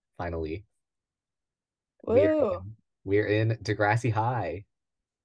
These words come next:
Speaker 2: We burned down the place, and we're <laughs> moving up.
Speaker 1: We got a brand new theme song that is basically a remix of the original.
Speaker 2: Which I do not like.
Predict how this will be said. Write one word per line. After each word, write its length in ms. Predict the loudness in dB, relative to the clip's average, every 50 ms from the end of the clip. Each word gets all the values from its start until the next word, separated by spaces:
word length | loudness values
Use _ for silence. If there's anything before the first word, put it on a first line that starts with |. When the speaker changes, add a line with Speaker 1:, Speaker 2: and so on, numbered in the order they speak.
| _ _
Speaker 2:
We 120 | -8 -8
burned 320 | -4 0 2 2 2 4 4
down 240 | 2 2 2 2 -2
the 80 | -4
place, 600 | -4 -4 -4 -2 -2 -4 -4 -6 -10 -16 -20 -20 _ _ _ _ _ _ _ _ -10
and 160 | -8 -4 -2
we're 80 | 0 0
<laughs> 160 | 0 2 4
moving 480 | 4 4 4 4 2 4 4 4 2 2
up. 180 | 0 -2 -6 -10 -16 -20 -10 -8 -8 -8 -8 -12 _ _ _ -12
Speaker 1:
We 80 | -10 -6
got 200 | -4 -2 -2 -2
a 40 | -2
brand 360 | -2 -4 -2 -2 0 0 0
new 100 | 0 -2
theme 260 | -2 -4 -6 -6 -6
song 460 | -8 -8 -6 -4 -4 -4 -4 -4 -4
that 140 | -4 -4 -4
is 140 | -4 -8 -8
basically 500 | -8 -8 -8 -6 -8 -6 -6 -4 -4 -4
a 40 | -2
remix 600 | -4 -4 -4 -4 -4 -6 -8 -8 -10 -14 -14 -10
of 180 | -8 -8 -6
the 140 | -6 -6 -4
original. 600 | -4 -4 -4 -4 -6 -8 -8 -8 -8 -8 -8 -10 -16 _ _ _ _ _ _ _ _ _ _ _ _ _
Speaker 2:
Which 220 | -4 -2 0 2 2
I 100 | 2 2
do 260 | 0 -4 -6 -6 -4
not 220 | -4 -4 -4 -4
like. 380 | -4 -4 -4 -6 -6 -10 -14